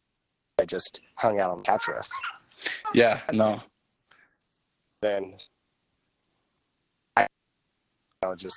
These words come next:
Speaker 1: the months, and he barely likes to just chill. You know, he's, he's already on the
Speaker 2: Yeah. Yeah, and y-, it's, it's part of that engagement in the moment where you just,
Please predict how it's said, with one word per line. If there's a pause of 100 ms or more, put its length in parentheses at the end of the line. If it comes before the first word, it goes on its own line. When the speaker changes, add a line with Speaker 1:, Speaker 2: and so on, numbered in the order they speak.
Speaker 1:
the (1080)
months,
and
he
barely
likes
to
just
chill. (440)
You
know,
he's,
he's
already
on
the (1700)
Speaker 2:
Yeah. (640)
Yeah,
and
y-, (340)
it's,
it's
part
of
that
engagement
in
the
moment
where
you
just,